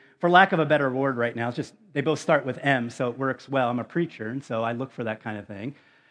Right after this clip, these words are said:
But by maintenance, I mean focusing internally on our church life together and what we have to do to, um,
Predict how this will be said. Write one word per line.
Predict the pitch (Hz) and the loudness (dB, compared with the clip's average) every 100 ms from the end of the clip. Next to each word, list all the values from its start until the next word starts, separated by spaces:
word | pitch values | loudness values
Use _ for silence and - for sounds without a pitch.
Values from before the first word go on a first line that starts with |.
| _ _ | _ _
But | 175 | 4
by | 175 185 | 8 8
maintenance, | 214 254 220 196 | 6 4 2 4
I | 180 175 | 4 6
mean | 156 151 147 160 - | 4 2 2 -2 -2
focusing | - 175 175 175 175 156 151 156 - | 2 2 2 0 2 2 0 -4 -4
internally | 170 147 - 147 123 101 92 _ _ _ _ _ - | 0 0 0 0 -2 -6 -14 _ _ _ _ _ 2
on | 165 | 4
our | 160 | 6
church | 156 - 160 - | 4 2 0 0
life | 147 139 135 | 0 0 -2
together | 131 123 117 101 95 _ _ | -6 -2 -2 -4 -10 _ _
and | 143 131 127 123 _ _ _ | -2 0 0 -6 _ _ _
what | - 156 185 180 | -6 2 2 4
we | 185 | 0
have | 151 170 170 | 4 4 2
to | 151 | -4
do | 127 147 139 120 | 0 2 2 -2
to, | - 143 127 123 113 _ _ _ _ | -4 -2 -2 -2 -6 _ _ _ _
um, | 160 135 127 123 | 4 6 4 -2